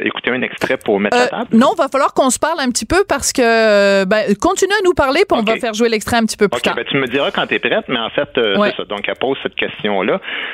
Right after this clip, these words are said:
Speaker 1: Euh, mais d'abord, écoute, je, je, je vais te faire ma première intervention parce que de toute façon, euh,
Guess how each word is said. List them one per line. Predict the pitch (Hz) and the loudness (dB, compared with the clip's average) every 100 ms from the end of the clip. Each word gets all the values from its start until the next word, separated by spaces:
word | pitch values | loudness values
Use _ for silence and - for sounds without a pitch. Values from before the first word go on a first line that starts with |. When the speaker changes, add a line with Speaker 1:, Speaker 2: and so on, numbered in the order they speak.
| - | -4
Speaker 1:
Euh, | 110 104 98 - _ _ _ - - | 0 0 -2 -6 _ _ _ -12 -6
mais | 143 131 | -4 -4
d'abord, | 127 151 180 | -4 -2 -2
écoute, | 117 110 - | -2 -2 -2
je, | 104 | 0
je, | 104 113 101 | 0 -2 -2
je | |
vais | 117 | -4
te | - | -2
faire | 180 | -2
ma | 170 | -4
première | - 139 147 | -4 -4 -4
intervention | 127 117 110 104 220 | -4 -4 -4 -2 -2
parce | 143 - | -2 -2
que | 117 | -2
de | 117 | -2
toute | - | -4
façon, | 123 - 165 180 - | -6 -4 -4 -2 0
euh, | 110 101 | 2 2